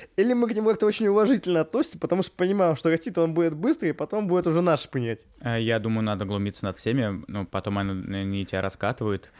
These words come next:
Speaker 2: и ты продолжаешь над ними глумиться, они снова тебя раскатывают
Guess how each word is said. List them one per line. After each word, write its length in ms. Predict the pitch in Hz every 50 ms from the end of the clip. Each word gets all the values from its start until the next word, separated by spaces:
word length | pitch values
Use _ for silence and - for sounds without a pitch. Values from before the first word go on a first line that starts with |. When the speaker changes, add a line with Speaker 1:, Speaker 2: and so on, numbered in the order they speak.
| - - - - _
Speaker 2:
и 40 | -
ты 100 | - -
продолжаешь 460 | - - 101 101 101 107 107 101 -
над 120 | - 90 90
ними 140 | 95 95
глумиться, 580 | 98 95 98 95 98 104 120 - - - 95 - -
они 180 | 98 98 98
снова 240 | 95 - - 104 101
тебя 140 | - 104 95
раскатывают 640 | 101 95 - - 98 117 - - 110 104 98 -